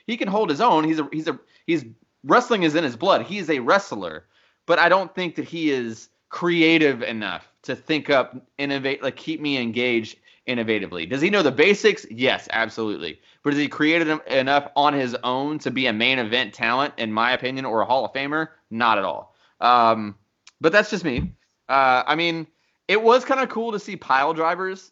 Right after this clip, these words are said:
in a match again, though. Like, it, it kinda popped me. And, and now that I see 'em, it's kind of silly that they're banned, like, because it's not really, like, it's not even a dangerous move. You know what I mean? Like, it,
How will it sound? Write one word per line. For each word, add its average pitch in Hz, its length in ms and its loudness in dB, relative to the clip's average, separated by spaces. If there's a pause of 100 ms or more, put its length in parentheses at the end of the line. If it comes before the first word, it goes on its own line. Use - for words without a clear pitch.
in 131 100 -8
a 143 60 -8
match 151 360 -4
again, 170 320 -6
though. 175 300 -4
Like, 120 260 -2
it, - 220 -12
it 127 180 -4
kinda 143 180 0
popped 139 320 4
me. 160 260 -4 (360)
And, 156 180 0
and 196 200 0
now 415 220 4
that 170 100 0
I - 40 0
see 175 280 -4
'em, 208 160 -4
it's 147 120 -14
kind 277 160 -2
of 254 80 -2
silly 160 380 0
that 143 140 -6
they're 110 120 -2
banned, 127 540 -2 (340)
like, 117 360 -4 (440)
because 185 280 -2
it's 175 220 -4
not 190 460 4
really, 156 420 2
like, 117 500 0 (200)
it's - 200 -16
not 208 340 0
even 202 200 -2
a 143 60 0
dangerous 135 520 -2
move. 120 520 -2
You 120 140 -6
know 135 80 2
what 147 100 2
I 147 40 2
mean? 156 220 2
Like, 123 180 0
it, - 180 -8